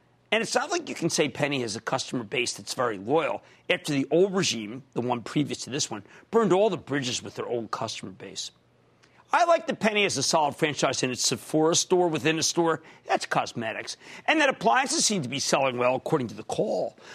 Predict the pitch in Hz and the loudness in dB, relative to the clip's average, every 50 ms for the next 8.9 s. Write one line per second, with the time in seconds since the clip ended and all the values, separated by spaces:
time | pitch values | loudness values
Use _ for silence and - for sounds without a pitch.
0 | - - 214 277 285 294 330 359 508 494 - 262 262 - 220 190 175 214 220 214 | -2 2 4 4 6 6 6 4 4 4 2 2 0 0 0 2 2 4 4 4
1 | 190 196 190 185 156 - - _ _ _ - 151 - - - 190 190 - 190 202 | 4 4 4 4 2 0 -4 _ _ _ -12 -12 -4 0 2 2 4 4 4 4
2 | 202 170 151 185 214 247 339 330 269 170 147 131 135 190 226 - - 208 - - | 4 4 2 0 0 2 2 4 4 4 2 2 0 0 0 0 -2 -2 -2 -2
3 | 113 120 131 - - 311 302 277 - - - - 165 160 151 - - _ _ _ | -2 0 0 0 0 -2 -2 -2 -4 -6 -4 -2 -2 -2 -2 -4 -8 _ _ _
4 | _ _ _ _ _ _ _ _ _ _ _ - - 165 185 175 160 156 127 143 | _ _ _ _ _ _ _ _ _ _ _ -2 0 2 2 2 0 0 0 0
5 | 190 - 277 - - - - - _ - - 107 120 131 196 277 285 254 - - | 0 2 2 0 0 -2 -2 -6 _ -14 -12 -8 -4 -2 0 0 0 0 -2 -4
6 | - - - - - 220 262 254 208 143 120 113 - - 165 165 175 - - 131 | -6 -6 -2 0 0 2 2 0 0 0 -2 -4 -4 -2 0 0 0 0 -4 -6
7 | - - 165 247 285 247 - - _ _ _ _ _ _ _ _ - 139 185 269 | -4 -4 -4 -2 -4 -6 -10 -12 _ _ _ _ _ _ _ _ -2 -2 0 0
8 | 269 - 277 202 151 120 107 - 214 - - 311 262 - - - 98 - | 0 -2 -2 -2 -2 -2 -6 -8 -8 -8 -8 -8 -8 -6 -8 -10 -10 -12